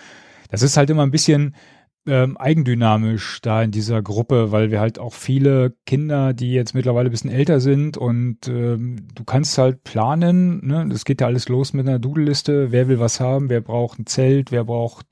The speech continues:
Boote? Wer will welche Boote haben? Und dann bestellst du halt.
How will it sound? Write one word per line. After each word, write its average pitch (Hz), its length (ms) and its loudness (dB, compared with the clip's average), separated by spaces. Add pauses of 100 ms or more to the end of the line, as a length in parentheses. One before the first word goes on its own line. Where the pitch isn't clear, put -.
Boote? 139 560 2
Wer 123 160 0
will 120 100 -2
welche 123 220 -2
Boote 131 400 0
haben? 139 240 0
Und 127 120 -4
dann 117 80 -2
bestellst 127 420 0
du 131 60 0
halt. 156 220 0